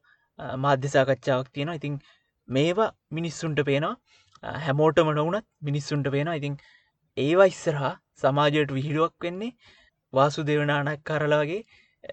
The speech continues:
එක්තරා කාලයකදී ලංකාවේ ඉඳපු වැදගත් දේශපාලන චරිත. ඉතින් ඒ කොහොම වුණත් අවසානයේදී මේ වෙනකොට ආණ්ඩුවට තමන්ට අවශ්‍ය ඒ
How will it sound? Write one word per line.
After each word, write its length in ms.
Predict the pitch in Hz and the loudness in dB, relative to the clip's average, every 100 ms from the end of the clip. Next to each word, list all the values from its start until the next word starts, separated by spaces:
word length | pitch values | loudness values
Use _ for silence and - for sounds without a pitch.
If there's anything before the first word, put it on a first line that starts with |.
| - | -6
එක්තරා 480 | 127 - 160 156 160 | -6 0 4 4 2
කාලයකදී 560 | 151 143 151 156 190 | 2 2 0 -2 -2
ලංකාවේ 500 | 160 131 143 151 151 | -2 -2 -2 -2 0
ඉඳපු 200 | 147 170 214 _ _ - | -2 -4 -8 _ _ -2
වැදගත් 420 | 127 131 143 131 | 0 2 2 2
දේශපාලන 600 | 135 139 151 151 147 151 | 2 0 2 4 4 2
චරිත. 340 | 143 131 143 233 - _ _ - | 0 0 0 -6 -8 _ _ -14
ඉතින් 220 | 127 165 165 - _ _ _ - | -8 -6 -8 -14 _ _ _ -6
ඒ 120 | 156 | -6
කොහොම 320 | - 143 185 | -4 -4 -2
වුණත් 300 | 202 113 - - _ _ _ _ | -2 -4 -6 -16 _ _ _ _
අවසානයේදී 720 | 101 151 170 196 143 123 139 - _ | -2 0 4 4 4 -2 -6 -10 _
මේ 200 | - 139 | -2 0
වෙනකොට 340 | 147 147 147 165 - - | 0 -2 -2 -4 -8 -6
ආණ්ඩුවට 480 | 123 139 147 147 156 - _ _ _ - | -2 0 2 2 2 -4 _ _ _ -4
තමන්ට 300 | 131 135 139 | -2 0 2
අවශ්‍ය 320 | 135 135 156 139 _ | 2 2 -2 -2 _
ඒ 160 | 123 | -6